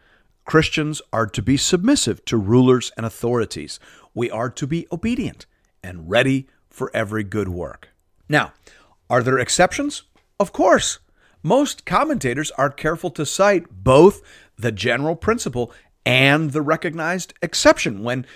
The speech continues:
commenting on this text or on others like it in Romans thirteen and First Peter two, for example. So Hendrickson, cited above, endorsing the general principle,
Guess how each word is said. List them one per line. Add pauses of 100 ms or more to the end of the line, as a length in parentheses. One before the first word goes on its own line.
(160)
commenting
on
this
text
or
on
others
like
it
in (300)
Romans
thirteen
and
First
Peter
two,
for
example. (180)
So (480)
Hendrickson,
cited
above,
endorsing
the
general
principle,